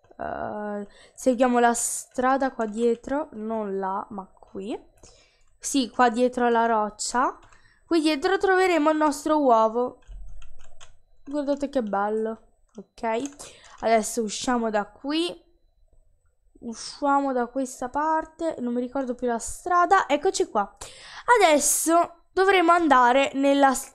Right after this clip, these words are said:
nella casetta per il campeggio. E dobbiamo andare sempre nello se-, nel segreto. Ci sono un sacco di segreti qua. Ula. Eccoci qua. C'è un uovo qua dietro,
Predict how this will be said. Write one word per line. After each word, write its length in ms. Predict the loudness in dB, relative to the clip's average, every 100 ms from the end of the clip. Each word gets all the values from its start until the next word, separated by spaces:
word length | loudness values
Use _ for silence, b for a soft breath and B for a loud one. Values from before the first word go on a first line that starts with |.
| -6
nella 440 | 0 2 4 2
casetta 600 | 2 -2 0 -2 0 2
per 160 | 4 4
il 80 | 4
campeggio. 880 | 4 4 0 -2 2 4 4 2 -20 B B B B B B
E 160 | 2
dobbiamo 380 | 2 6 6 8
andare 420 | 6 8 8 6
sempre 440 | 4 4 2 4 2
nello 360 | 4 4 4
se-, 240 | 4 2 -2
nel 200 | 2 2
segreto. 680 | 2 0 2 2 0 -2 -4
Ci 340 | -8 -18 0 4
sono 180 | 6 6
un 80 | 4
sacco 380 | 4 2 4 -2
di 100 | -2
segreti 480 | -4 -4 -4 -8
qua. 260 | -10 -8 -8 -12 -20 -20 _ _ -20 -20 -20 _ _ -20 -20 -10
Ula. 340 | -4 -4 -6 _ _ _ _ _ -12
Eccoci 420 | -8 -6 -8 -10
qua. 280 | -8 -6 -6 _ B B B B
C'è 100 | 4
un 160 | 6
uovo 380 | 6 6 4 0
qua 140 | -2
dietro, 460 | 0 0 0 0 -2